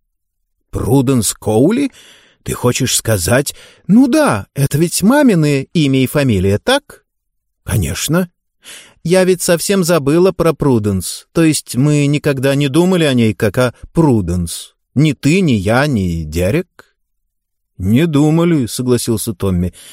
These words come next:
«С твоей матерью это имя никак не ассоциируется». «Знаю. Я просто подумала, как-то странно. Ты не думаешь, что это может быть какая-то её родственница?»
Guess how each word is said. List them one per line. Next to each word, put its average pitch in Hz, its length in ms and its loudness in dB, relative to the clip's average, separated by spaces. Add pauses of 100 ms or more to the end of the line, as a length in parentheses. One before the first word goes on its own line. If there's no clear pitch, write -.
(240)
«С - 100 -12
твоей 127 360 2
матерью 147 500 2
это 135 240 2
имя 131 240 2
никак 131 420 0
не 135 80 -2
ассоциируется». 95 1040 -4 (640)
«Знаю. 175 600 0 (460)
Я 175 160 2
просто 185 340 0
подумала, 175 720 2 (560)
как-то 131 360 -2
странно. 139 640 2 (800)
Ты 123 120 0
не 123 140 4
думаешь, 190 580 -2
что - 220 -4
это 127 220 2
может 123 280 0
быть 120 200 -2
какая-то 127 580 -2
её 139 380 2
родственница?» 87 800 -4